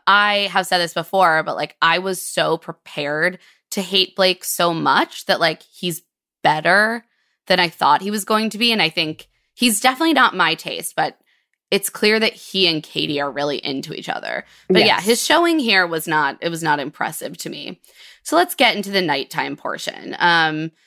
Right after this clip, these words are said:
Speaker 1: Katie is, like, looking really good. I really liked this outfit. She's wearing, like, a pink sequin mini dress with a chic white blazer over top.
Speaker 2: Yeah, beautiful,
Speaker 1: I
Speaker 2: like,
Speaker 1: loved
Speaker 2: glowy
Speaker 1: it.
Speaker 2: makeup. She looked
Speaker 1: Ooh,
Speaker 2: great.
Speaker 1: she looked fantastic.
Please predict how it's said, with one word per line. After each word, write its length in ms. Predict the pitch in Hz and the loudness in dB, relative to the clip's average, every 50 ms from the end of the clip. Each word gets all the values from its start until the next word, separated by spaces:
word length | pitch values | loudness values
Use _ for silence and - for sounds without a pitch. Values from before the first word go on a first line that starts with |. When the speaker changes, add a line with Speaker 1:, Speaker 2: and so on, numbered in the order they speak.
| _ _ _ _ _ _ _ _ - | _ _ _ _ _ _ _ _ -14
Speaker 1:
Katie 560 | - - 233 233 220 202 214 208 208 208 208 | -6 -2 0 0 0 0 0 -2 0 0 -2
is, 340 | - - - 175 170 165 - | -2 0 0 -2 -2 0 2
like, 380 | 170 147 147 151 - _ _ _ _ _ _ _ - - | 2 2 2 0 -4 _ _ _ _ _ _ _ -8 -4
looking 680 | 170 170 170 165 - 226 240 233 196 190 165 156 156 | 0 0 0 2 2 2 2 2 -2 -6 -8 -8 -2
really 320 | 175 180 185 202 190 185 175 | 2 2 4 6 6 4 4
good. 400 | 175 151 147 135 - 151 160 - | 4 2 2 2 2 0 0 0
I 80 | - 165 | 0 0
really 320 | 170 170 185 196 202 202 | 0 2 2 2 2 2
liked 300 | 180 175 170 165 - - | 2 0 0 0 -4 -6
this 160 | - 160 - | -6 -4 0
outfit. 480 | - 147 160 - - - 160 165 - - | 2 2 2 2 0 -2 -2 -2 -2 -4
She's 180 | - 160 160 - | -8 -8 -4 -2
wearing, 180 | 165 165 170 | -2 -2 -2
like, 160 | 170 160 160 - | -2 -6 -8 -10
a 100 | - _ _ _ | -14 _ _ _
pink 360 | - - 233 247 254 247 254 | -10 -4 -2 -2 -2 -2 -4
sequin 640 | - - - 214 208 - - 202 202 196 190 175 170 | -8 -6 -4 -4 -4 -4 0 0 2 2 2 0 0
mini 300 | 160 160 160 175 190 196 | 2 2 2 2 0 0
dress 420 | 180 190 196 180 180 180 185 - - | 0 2 4 4 4 4 2 -2 -8
with 100 | 175 165 | -12 -12
a 40 | 151 | -12
chic 400 | - - - - 175 170 - - | -10 -10 -6 -6 -6 -4 0 2
white 240 | 175 175 165 - | 2 2 2 -2
blazer 480 | - 156 139 139 151 160 180 175 180 180 | -2 -2 0 0 0 0 2 2 2 2
over 260 | 180 185 180 185 185 | 2 0 0 0 -2
top. 360 | 180 165 175 175 175 175 170 160 | 0 2 2 4 4 4 2 0
Speaker 2:
Yeah, 220 | 156 151 147 147 | -2 -4 -6 -8
beautiful, 400 | - - 190 202 208 240 - 165 | -8 -2 0 0 2 2 2 2
Speaker 1:
I 20 | 262 | 2
Speaker 2:
like, 160 | 254 220 180 | 2 0 0
Speaker 1:
loved 400 | 185 202 208 220 175 165 180 196 | 0 2 4 4 4 4 4 2
Speaker 2:
glowy 160 | 220 214 208 | 2 2 2
Speaker 1:
it. 100 | 185 156 | 0 0
Speaker 2:
makeup. 680 | 147 143 147 156 - - 175 165 165 165 165 - - | 2 0 0 0 0 -2 -2 0 0 -2 -4 -6 -8
She 180 | - - - 202 | -10 -4 -2 0
looked 120 | 220 220 220 190 | 2 2 2 2
Speaker 1:
Ooh, 40 | 131 135 135 | 2 0 -2
Speaker 2:
great. 180 | - - - - _ | -4 -6 -12 -14 _
Speaker 1:
she 180 | - - - 233 | -10 -2 0 2
looked 240 | 240 254 254 - - | 2 2 0 -4 -6
fantastic. 1160 | - 185 165 165 165 - - - - 151 160 160 - - - - 82 76 - - _ - - | -2 -2 -2 -2 -4 -6 -6 -2 0 0 0 0 -4 -8 -8 -6 -6 -6 -6 -8 _ -18 -20